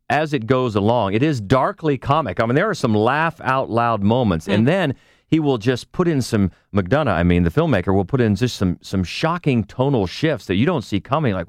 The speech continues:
Speaker 1: whoa, that just turn everything on a dime. And you really see the, what the movie is interested in navigating is that contrast between the good and evil in ourselves
Speaker 2: Mm.
Speaker 1: and how to kind of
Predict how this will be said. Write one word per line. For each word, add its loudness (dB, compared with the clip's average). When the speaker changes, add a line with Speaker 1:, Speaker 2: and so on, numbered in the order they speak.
Speaker 1:
whoa, -4
that -2
just -6
turn 0
everything -2
on 0
a 2
dime. 0
And 2
you 2
really 0
see 0
the, 0
what 0
the 0
movie 2
is -2
interested -2
in 4
navigating 2
is 0
that -2
contrast -2
between 0
the 0
good 0
and 0
evil 2
in 2
ourselves -2
Speaker 2:
Mm. -6
Speaker 1:
and 0
how 0
to -2
kind 0
of -4